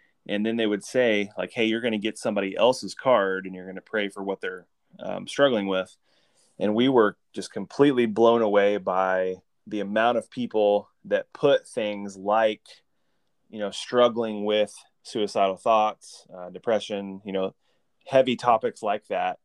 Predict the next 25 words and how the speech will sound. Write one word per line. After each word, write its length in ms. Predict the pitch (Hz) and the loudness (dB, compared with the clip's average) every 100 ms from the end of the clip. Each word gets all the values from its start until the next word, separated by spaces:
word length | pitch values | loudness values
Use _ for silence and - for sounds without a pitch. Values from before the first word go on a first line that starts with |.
| _ | _
And 140 | 101 | -12
the 100 | 101 | -10
reason, 540 | 104 123 117 110 101 98 _ _ | -6 -6 -4 -6 -8 -12 _ _
this 160 | 147 139 | -6 -4
was 160 | 117 | -6
years 280 | 113 131 113 | -2 -2 -2
ago, 220 | 107 110 | 2 2
but 60 | 104 | 2
the 80 | 101 | 0
reason 220 | 117 113 | -4 -4
we 60 | 101 | -6
were 80 | |
so 440 | - 113 104 101 - _ _ _ _ _ _ _ _ _ - | -2 2 4 2 -4 _ _ _ _ _ _ _ _ _ -14
kind 220 | - 165 147 | 4 4 4
of 80 | |
blown 180 | 120 120 | 2 0
away, 360 | 107 107 117 120 | 0 0 2 2
but 140 | 104 | 0
also 320 | 101 110 120 | -2 -4 -4
it 80 | 101 | -8
felt 200 | - 104 | -4 -6
really, 260 | 104 98 98 - _ - | -6 -12 -14 -20 _ -8
really 240 | 113 101 | -6 -6
good 360 | 92 123 135 110 | -2 2 2 0
because 400 | - 110 98 | -6 -6 -6